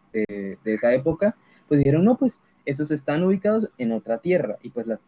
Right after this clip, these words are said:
las historias que ustedes saben, que ya conocen de esos personajes, pues son ubicados en otro universo, en,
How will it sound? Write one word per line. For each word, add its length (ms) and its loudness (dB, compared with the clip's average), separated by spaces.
las 360 -6
historias 360 -6
que 80 -10
ustedes 300 -4
saben, 400 2
que 120 -4
ya 120 -6
conocen 400 -2
de 80 -2
esos 180 -8
personajes, 560 -2
pues 180 0
son 240 -2
ubicados 500 0
en 360 0
otro 340 -2
universo, 580 -2
en, 300 -8